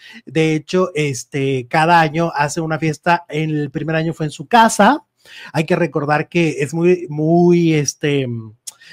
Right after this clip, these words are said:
fue, pues, un escándalo en su momento que Wendy Guevara en esa fiesta fue a tener relaciones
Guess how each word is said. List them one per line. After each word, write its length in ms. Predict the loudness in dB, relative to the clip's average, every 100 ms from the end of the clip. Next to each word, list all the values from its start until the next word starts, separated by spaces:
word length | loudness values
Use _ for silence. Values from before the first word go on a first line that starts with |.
| -18
fue, 220 | -2 2 2 0 -2
pues, 180 | -4
un 140 | -2 -4
escándalo 520 | -2 0 0 2 2
en 80 | 2
su 140 | -2
momento 500 | -4 -2 -4 -2 -4
que 120 | -2
Wendy 320 | -4 -2 -2 -2
Guevara 580 | 0 0 0 0 -4 -6
en 320 | -8 -6 -6
esa 280 | -6 -4 -4
fiesta 440 | -2 -4 -2 -6
fue 280 | -6 -6 -2
a 120 | -2
tener 260 | -2 -6 -4
relaciones 760 | -2 -4 -2 -2 0 -2 -4